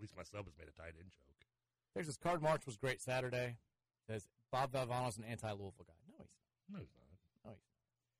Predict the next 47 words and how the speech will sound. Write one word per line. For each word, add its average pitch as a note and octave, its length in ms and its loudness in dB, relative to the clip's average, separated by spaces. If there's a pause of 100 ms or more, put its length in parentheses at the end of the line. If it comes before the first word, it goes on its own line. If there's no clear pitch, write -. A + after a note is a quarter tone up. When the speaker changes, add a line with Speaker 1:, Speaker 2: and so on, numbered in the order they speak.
(260)
Speaker 2:
Texas E3 220 -2
Speaker 1:
I E3 40 6
don't - 100 10
Speaker 2:
Card C4 80 8
Speaker 1:
know E3+ 80 8
if B2 60 -2
the - 60 -10
Card B2 160 0
March A2 200 -2
wasn't. G2+ 240 -4
I C#3 100 8
didn't. C#3 220 4
I C#3 100 4
wasn't A#2+ 200 0
saying A2 240 -4
it E2+ 160 -10
wasn't G#2 420 0
good. D#2+ 160 -12
I F#2+ 160 0
just F2+ 280 -12 (340)
Speaker 2:
Sounds F3 140 -2
like E3 80 -4
it C3 40 6
Speaker 1:
my D3+ 60 10
Speaker 2:
was F#3+ 60 8
good. - 120 -2
Speaker 1:
point B2+ 200 2
was, G#2+ 240 0
was G2 260 -8
I G2 60 0
didn't G#2 220 -6
see D3 160 0
it, G2+ 160 0
and, G2 120 -8
but F#2+ 100 -6
if F2+ 120 -12
it F#2+ 120 -10
was, A2 440 -2 (400)
even E3+ 160 8
if D3+ 60 6
it B2+ 60 -2
wasn't, A2+ 280 0 (140)
like, F#2+ 120 -2 (200)
it C3 100 0
was B2+ 120 0
below A#2 260 0
standards, B2 640 -2